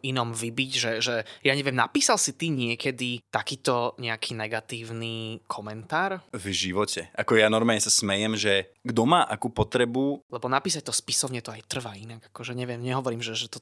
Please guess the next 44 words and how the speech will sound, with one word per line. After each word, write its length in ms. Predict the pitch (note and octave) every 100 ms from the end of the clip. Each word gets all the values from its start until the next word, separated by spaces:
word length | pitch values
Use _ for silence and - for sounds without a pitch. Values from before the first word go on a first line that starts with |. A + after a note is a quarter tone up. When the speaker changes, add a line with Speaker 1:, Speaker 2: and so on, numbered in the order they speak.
| -
Speaker 1:
toto 240 | - A#2+ C3
títo 240 | B2 A#2+
ľudia 240 | A#2 B2
robia, 320 | A2+ A#2+ B2+ A#2
ale 80 |
ja 80 | A#2+
pokým 240 | - - B2
napíšem 320 | - - B2
jeden 160 | A#2+
komentár, 480 | A#2+ B2+ C3 C3 C3
tak 160 | - A#2+
si 80 | -
to 80 |
sedemkrát 560 | - C#3 C3+ C#3 B2 -
prečítam, 560 | A#2+ B2 C#3 C3+ C3+ C#3+ - - -
šesťkrát 480 | C#3+ B2+ - B2+ -
skontrolujem 640 | - C3+ C3+ C3+ C3 A#2+
čiarky. 480 | - A#2+ B2+ C#3+ C3+ -
Akože 320 | - A#2+ B2+ B2
mne 160 | A#2
by 60 | B2
sa 80 | B2+
nechcelo 400 | A#2+ - B2+ A#2+
ani 240 | B2 B2
niekedy, 240 | A#2 C3+ B2+
ani 160 | B2
pozitívne 560 | - E3 B3+ C3+ A#2 G#2+
sa 80 | A2
mi 160 | A2
nechce 240 | A2 - A2+
reagovať. 480 | A2 G#2+ A2+ A2
Tiež 240 | - C#3 C#3+
tam 160 | F3
dám 160 | A#2 G#2+
iba 160 | G#2+ -
také 240 | A2 A#2
tie 160 | A#2+ A2+ - -
Speaker 2:
Áno, 80 | D3
áno. 40 | -
Speaker 1:
vyrehotajúce 640 | - - B2 A#2 A#2+ B2+
smajlíky 560 | - B2+ A#2+ B2+ C3+ A2+
a 80 |
normálne, 480 | A#2+ C#3 D#3+ D#3+ D3+
že 160 | C3+